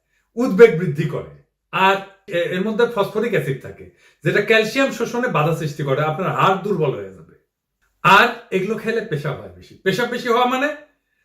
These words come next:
আপনার শরীর থেকে পানি বেরিয়ে যাচ্ছে, পানি শূন্যতা তৈরি হয় শরীরে, এবং এটাকে বলে ডাক্তার-, ডাক্তারি ভাষায় বলে মেটাবলিক সিনড্রোম। এটা নিয়মিত খাইলে মেটাবলিক সিনড্রোমের ঝু-, ঝুঁকি বাড়ায়, যার মধ্যে আছে, মেটাবলিক সিনড্রোমের মধ্যে আছে উচ্চ রক্তচাপ,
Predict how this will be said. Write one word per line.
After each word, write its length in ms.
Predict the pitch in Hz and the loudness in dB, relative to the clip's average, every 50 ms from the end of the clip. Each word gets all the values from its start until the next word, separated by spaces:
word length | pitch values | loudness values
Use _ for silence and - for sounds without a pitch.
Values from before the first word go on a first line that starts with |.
| _ _ | _ _
আপনার 200 | 151 151 175 196 | -6 -4 -4 -2
শরীর 260 | - - 208 202 - | 0 2 2 2 2
থেকে 160 | - 196 214 | 0 -2 -4
পানি 260 | 214 - 156 151 156 | -2 -2 -2 0 0
বেরিয়ে 240 | 143 139 127 117 - | 0 0 -2 -2 -4
যাচ্ছে, 300 | 90 85 - - _ 82 - _ _ _ _ _ _ | -8 -12 -18 -20 _ -20 -20 _ _ _ _ _ _
পানি 220 | - 170 196 247 254 | 2 2 4 4 2
শূন্যতা 380 | - 247 233 220 214 - 196 | 0 -2 -2 -2 0 2 2
তৈরি 280 | 185 - 170 156 143 135 | 0 2 0 0 0 0
হয় 140 | 123 123 120 | 0 -2 -4
শরীরে, 460 | - - - - 95 - - - - _ _ _ _ _ _ _ _ _ _ _ _ _ | -6 -6 -8 -10 -10 -14 -18 -20 -20 _ _ _ _ _ _ _ _ _ _ _ _ _
এবং 400 | 175 175 180 208 220 220 226 196 | 2 4 4 4 2 2 0 0
এটাকে 300 | 190 - 202 196 202 208 | 0 2 2 2 0 2
বলে 240 | 190 196 190 196 - | 4 4 4 4 4
ডাক্তার-, 380 | 160 156 143 - - 185 180 | 2 -2 -4 -4 -6 -8 -6
ডাক্তারি 400 | - 143 147 147 - - 190 196 | -2 -2 -2 -2 -2 -2 0 0
ভাষায় 280 | 190 185 185 208 202 185 | 0 -2 -2 -2 -2 -2
বলে 400 | 180 185 185 202 214 214 - - - _ _ - | 0 0 2 2 0 -2 -4 -10 -20 _ _ -2
মেটাবলিক 500 | 143 175 175 185 170 156 156 147 143 139 | -2 0 2 2 2 2 2 2 0 -2
সিনড্রোম। 540 | - - 139 120 110 98 95 92 85 87 - _ _ _ _ _ _ _ _ _ | -4 -6 -8 -8 -8 -10 -14 -16 -18 -20 -20 _ _ _ _ _ _ _ _ _
এটা 120 | - 147 175 | -6 -2 0
নিয়মিত 480 | 185 196 208 196 185 160 147 185 - | 2 2 4 4 4 4 2 0 0
খাইলে 640 | - 160 170 165 170 170 156 131 - - - - - _ _ _ - | 0 0 0 2 4 4 4 4 2 -2 -8 -18 -20 _ _ _ -4
মেটাবলিক 440 | 170 185 214 202 196 190 190 190 | -2 0 2 2 4 4 4 4
সিনড্রোমের 420 | 185 - 202 185 180 185 185 196 196 | 2 0 -2 0 0 0 0 -2 -2
ঝু-, 320 | 160 143 151 160 156 147 | -2 -2 2 2 2 2
ঝুঁকি 180 | 135 160 160 175 | 0 -2 -2 0
বাড়ায়, 240 | 143 147 139 135 131 | 0 0 2 2 0
যার 180 | 170 175 180 | 0 0 0
মধ্যে 220 | 190 190 165 175 185 | 0 0 0 0 0
আছে, 160 | 180 180 196 | 0 0 0
মেটাবলিক 400 | 196 190 190 185 185 185 190 185 | -2 0 -2 0 0 0 -2 -2
সিনড্রোমের 320 | - 190 180 180 180 185 | -2 -2 -2 -2 -2 -2
মধ্যে 200 | 185 190 185 196 | -2 -2 0 0
আছে 300 | 190 - 226 226 226 - - | 0 0 0 -2 -2 -2 -4
উচ্চ 220 | 190 - - - | -4 -4 -2 -2
রক্তচাপ, 540 | 151 131 117 - - - - - - - | -2 -2 -4 -6 -10 -16 -20 -20 -20 -20